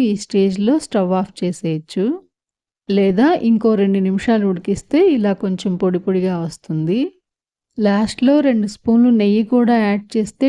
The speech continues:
టేస్ట్ ఇంకా బాగుంటుంది ఉప్మాకి. అలాగే సన్నగా కట్ చేసుకున్న కొత్తిమీర కూడా కొంచెం వేసి ఇంకొకసారి కలుపుకొని స్టవ్ ఆఫ్ చేసి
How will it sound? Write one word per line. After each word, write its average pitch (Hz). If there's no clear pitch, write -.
టేస్ట్ 208
ఇంకా 202
బాగుంటుంది 180
ఉప్మాకి. 175
అలాగే 202
సన్నగా 220
కట్ 220
చేసుకున్న 208
కొత్తిమీర 208
కూడా 190
కొంచెం 220
వేసి 185
ఇంకొకసారి 214
కలుపుకొని 196
స్టవ్ 208
ఆఫ్ 185
చేసి 175